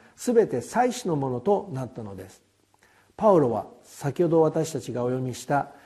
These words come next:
コリント人への教会の人々に対して、このように言いました。コリント人への手紙の第一の五章の七節、八節。「新しい粉の塊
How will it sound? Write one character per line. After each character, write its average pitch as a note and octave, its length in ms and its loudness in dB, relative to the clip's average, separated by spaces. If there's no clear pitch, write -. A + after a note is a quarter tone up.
コ - 160 0
リ G#3 80 6
ン A#3 80 -2
ト A#3+ 100 6
人 E3+ 200 2
へ B2+ 40 2
の A2+ 140 -2
教 B2 200 -2
会 B2 200 -4
の A#2 80 -4
人 - 180 -6
々 A2+ 180 -4
に G#2+ 140 -8
対 A2 180 -10
し - 100 -18
て、 B2+ 300 -6
こ D3 120 -8
の F#3 80 2
よ A#3 80 6
う G#3+ 40 6
に D3+ 100 2
言 B2 40 -2
い A#2 40 -6
ま G#2+ 140 -8
し - 100 -16
た。 - 160 -20
コ C#3+ 100 -2
リ C3+ 100 6
ン B2+ 60 0
ト C3+ 100 -2
人 A#2 200 -2
へ A2+ 40 -2
の A2 140 -6
手 A2+ 100 -8
紙 A2 180 -4
の G#2 140 -8
第 B2 200 -2
一 - 140 -10
の B2 120 -4
五 C#3+ 160 2
章 G#2+ 280 -6
の C3 360 -6
七 C3 220 -4
節、 D3 280 -6
八 B2+ 160 -6
節。 - 360 -14
「新 A#3+ 360 2
し A#3 300 2
い G#2+ 40 -2
粉 - 180 -6
の D#3+ 220 2
塊 F3+ 160 -4